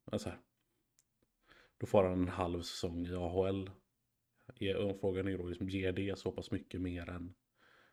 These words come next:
en hel säsong i, i S H L?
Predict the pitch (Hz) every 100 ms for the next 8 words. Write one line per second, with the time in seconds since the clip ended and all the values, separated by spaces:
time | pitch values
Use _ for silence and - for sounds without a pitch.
0 | - 95 87 92 90 85 - - 90 87
1 | 90 90 90 - _ _ _ _ _ -
2 | 101 95 90 - 90